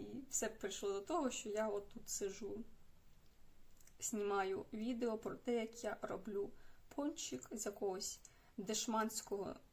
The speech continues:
набору за десять гривень. Ну, щоб не бути такою, як я, піклуйтеся про своє здоров'я. Не настільки пізно я почала про це піклуватися я. Якщо вам треба побути крінжем,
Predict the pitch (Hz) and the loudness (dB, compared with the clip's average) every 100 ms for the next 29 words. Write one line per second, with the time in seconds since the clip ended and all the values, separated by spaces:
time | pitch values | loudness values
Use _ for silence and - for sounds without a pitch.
0 | - - - - - 208 196 226 269 302 | -20 -20 -20 -8 0 2 2 4 4 4
1 | 285 269 285 208 202 190 185 220 233 214 | 2 0 -2 -2 0 0 -2 -4 -2 -2
2 | 214 214 208 226 - - - - - - | -2 -2 -4 -4 -8 -14 -20 -20 -20 -20
3 | - - - 381 285 254 233 269 269 247 | -20 0 4 6 6 6 6 4 4 6
4 | 214 233 240 220 214 226 240 302 320 - | 6 8 8 6 4 8 10 10 4 -2
5 | - - - - - - - - - - | -16 -20 -20 -20 -20 -20 -20 -20 -20 -20
6 | - - - - - - - 254 262 381 | -18 -18 -18 -18 -16 -4 2 4 8 8
7 | 302 - 214 220 214 214 220 247 196 202 | 8 4 2 2 2 4 6 6 6 4
8 | 208 254 269 214 202 226 262 285 254 247 | 6 4 4 2 0 -2 -4 -2 6 8
9 | 277 269 - - 233 233 - 247 262 220 | 8 6 4 2 0 0 2 4 4 4
10 | 208 190 202 220 - 214 220 220 - - | 6 4 2 -2 2 6 8 8 6 2
11 | 208 - 220 220 220 - 285 294 - - | 2 4 4 4 2 -2 -2 -6 -10 -16
12 | - 233 214 208 208 - 226 214 202 214 | 0 4 6 6 6 4 6 4 4 4
13 | 233 269 - - - - - - - - | 2 -6 -12 -18 -18 -20 -20 -16 -14 -14
14 | - - 202 202 277 277 240 240 233 247 | -14 -8 -2 4 4 8 6 6 2 0
15 | - - - 247 262 240 190 185 214 262 | -2 0 4 6 8 6 2 -2 -2 -4